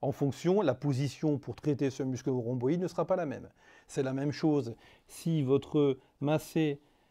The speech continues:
met sa main de manière assez classique ici. Là, vous avez une rotation extérieure, une, un mouvement sonnette de l'omoplate, et là, ma pointe, cette fois, elle est ici.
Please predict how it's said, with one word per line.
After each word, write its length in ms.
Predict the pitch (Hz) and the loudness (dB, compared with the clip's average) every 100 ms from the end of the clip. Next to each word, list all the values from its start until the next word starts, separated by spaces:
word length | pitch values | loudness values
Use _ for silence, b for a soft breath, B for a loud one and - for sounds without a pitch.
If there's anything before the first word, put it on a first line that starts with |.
| b b | b b
met 180 | 143 160 | 6 6
sa 180 | 170 156 | 8 6
main 180 | 160 | 6
de 80 | 139 | 4
manière 320 | 127 139 139 | 2 2 2
assez 240 | 131 - 139 | 0 -2 -6
classique 460 | 127 123 139 123 | -4 -4 -4 -4
ici. 400 | 131 - 196 262 208 | -4 0 2 2 2
Là, 240 | 165 175 | 4 6
vous 200 | 147 147 | 6 4
avez 200 | 156 156 | 4 4
une 160 | 151 143 | 4 4
rotation 1200 | 139 175 226 233 214 190 - 202 196 190 180 127 - _ - | 4 6 4 4 4 2 0 2 4 4 0 -4 -10 _ -4
extérieure, 880 | 160 - 165 151 151 151 143 113 b b b b b - | -4 0 2 4 4 2 0 -4 b b b b b -4
une, 240 | 131 131 | -2 0
un 220 | 123 127 | 2 2
mouvement 360 | 147 143 151 147 | 2 4 2 2
sonnette 380 | - 151 147 127 | 0 0 0 -2
de 380 | 113 127 123 120 | -2 -2 -2 -4
l'omoplate, 640 | 123 123 123 196 254 - b b | -4 -4 2 2 2 -8 b b
et 80 | - | 0
là, 140 | 143 151 | 2 2
ma 120 | 135 | 0
pointe, 320 | - 190 208 | 2 2 2
cette 180 | - 127 | -2 -2
fois, 180 | - 175 | 0 0
elle 80 | |
est 60 | 165 | 0
ici. 340 | 175 - 120 | -4 -10 -14